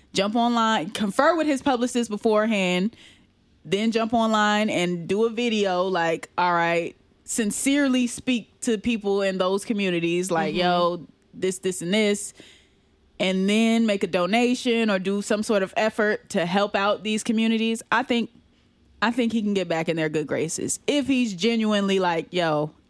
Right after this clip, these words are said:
Speaker 1: my bad."
Speaker 2: Yeah.
Speaker 1: So we'll see. Now, lastly, let's talk about The Weeknd, 'cause he has just been doing it. This, this new era is looking good on him. He just covered G Q magazine,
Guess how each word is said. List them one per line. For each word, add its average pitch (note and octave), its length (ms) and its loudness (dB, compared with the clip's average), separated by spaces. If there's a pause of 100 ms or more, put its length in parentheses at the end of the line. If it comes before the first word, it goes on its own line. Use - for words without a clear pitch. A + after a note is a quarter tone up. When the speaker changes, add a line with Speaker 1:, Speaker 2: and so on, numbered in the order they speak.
(240)
Speaker 1:
my F#3+ 320 2
bad." D3+ 460 -2 (500)
Speaker 2:
Yeah. F#3 500 -4 (300)
Speaker 1:
So F3 380 -2
we'll A3+ 200 0
see. D#4+ 280 -2 (360)
Now, G3 280 2
lastly, A#3+ 640 2
let's A3+ 220 0
talk G3+ 220 0
about F3+ 240 0
The F3+ 80 0
Weeknd, F3+ 800 -2
'cause F3 280 -2
he F4+ 460 0
has G3 280 0
just F#3 180 -4
been F3 160 -2
doing C#4 320 0
it. E3+ 200 0
This, G#3 180 -2
this A3 240 -4
new C#4+ 180 0
era D4 300 2
is B3 160 -2
looking A#3+ 260 -2
good C4 180 0
on F3+ 160 -2
him. D#3 280 0 (280)
He G3 120 -2
just G#3 200 -2
covered A3+ 300 0
G G#3+ 160 0
Q A3+ 220 0
magazine, G#3+ 800 0